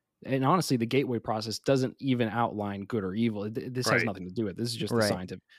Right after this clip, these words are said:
Speaker 1: But what, what I'm
Speaker 3: What's
Speaker 1: talking
Speaker 3: going on
Speaker 1: about
Speaker 3: during it, yeah.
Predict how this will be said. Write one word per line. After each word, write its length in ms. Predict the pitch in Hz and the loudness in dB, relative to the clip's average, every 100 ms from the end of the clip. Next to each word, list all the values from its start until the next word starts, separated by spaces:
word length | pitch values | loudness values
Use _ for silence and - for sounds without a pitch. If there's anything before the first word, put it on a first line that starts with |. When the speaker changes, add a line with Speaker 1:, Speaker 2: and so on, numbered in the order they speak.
| _ - | _ -2
Speaker 1:
But 100 | 123 | 2
what, 280 | 117 107 - | 2 0 -2
what 160 | 117 117 | 0 2
I'm 180 | 127 | 2
Speaker 3:
What's 140 | 120 110 | 2 4
Speaker 1:
talking 220 | 110 110 | 2 2
Speaker 3:
going 60 | 107 | 2
on 220 | 104 101 | 2 2
Speaker 1:
about 20 | |
Speaker 3:
during 260 | 95 90 90 | -2 -6 -8
it, 140 | 90 - | -12 -10
yeah. 240 | 98 95 | -10 -10